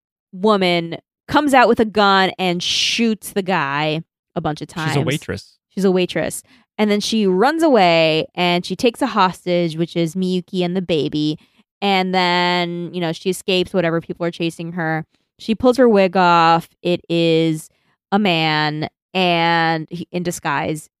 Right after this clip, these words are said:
Speaker 1: Uh, and then he starts speaking Spanish to her. And the baby's crying really loud. And you, it's hard to see what's going on.
Speaker 2: Babies don't like gunfire.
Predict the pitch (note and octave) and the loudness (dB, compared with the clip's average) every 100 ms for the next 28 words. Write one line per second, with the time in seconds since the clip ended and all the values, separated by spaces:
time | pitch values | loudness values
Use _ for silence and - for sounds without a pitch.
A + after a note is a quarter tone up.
0 | - D#3+ D3+ - - - _ F#3 F3+ F3 | -6 -4 -4 -6 -10 -12 _ -4 0 0
1 | E3+ E3+ F3 F3 G#3 A3 G3+ G3+ F#3+ - | 0 -2 -4 -4 -4 -2 0 -2 -2 -10
2 | - - - G#3+ F3+ F3 E3 E3 D3+ - | -20 -20 -6 -6 -4 -4 -4 -6 -8 -8
3 | E3 D#3 D#3+ - D#3+ C#3 D3 - _ _ | -6 -4 -4 -6 -4 0 -2 -4 _ _
4 | - F#3+ B3 E4 G#3+ - G3+ E3+ D3+ F3 | -6 2 4 4 0 -2 -4 -2 -4 -4
5 | E3 D#3+ D#3+ D#3 - D#3+ E3+ E3 D#3+ - | -2 -2 -4 -2 -4 -2 -2 -4 -10 -16
6 | - F#3+ F#3 E3+ D#3+ _ E3 D3+ D#3 - | -4 -2 0 -4 -8 _ -8 -6 -6 -12
7 | - - - - _ - E3+ G#3 C3+ B2 | -20 -20 -20 -20 _ -2 0 2 2 0
8 | A#2+ G#2+ G2 A2 G2+ G2 - - | 0 -2 -4 -2 -2 -4 -8 -12